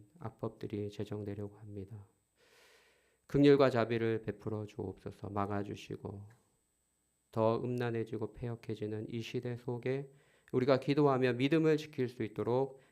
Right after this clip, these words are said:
역사해 주옵소서. 감사하며 예수님의 이름으로 기도하옵나이다. 아멘. 다 함께 주기도문 하시겠습니다.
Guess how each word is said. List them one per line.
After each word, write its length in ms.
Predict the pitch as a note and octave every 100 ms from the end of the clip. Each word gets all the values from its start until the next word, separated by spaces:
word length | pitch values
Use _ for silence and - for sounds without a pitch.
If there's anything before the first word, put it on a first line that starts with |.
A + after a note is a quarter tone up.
| _
역사해 760 | A2 A2 - A2 A2 A2+ A2+ A2+ -
주옵소서. 880 | - G#2 G#2 - A2 - G#2+ G#2+ G#2 A2 _ _ _ _ _ _
감사하며 520 | - A2 A#2 A2+ A2+
예수님의 640 | A#2 B2 C#3+ C3+ C3 B2+
이름으로 720 | A#2+ A2+ A2+ A2+ B2 B2+ B2+ - _
기도하옵나이다. 1300 | - A2 G#2+ G#2 G#2 B2+ A#2+ G2+ G2 G2 G#2+ C3 D3+ D3+ - _ _ -
아멘. 720 | A2+ G#2+ G#2 G2+ G2+ G#2 G#2 _ - _ -
다 100 | B2+
함께 220 | B2 B2+
주기도문 520 | B2+ B2 A#2+ A#2 A#2
하시겠습니다. 920 | A2 - G#2+ G2+ - G2+ G2+ G2+ A2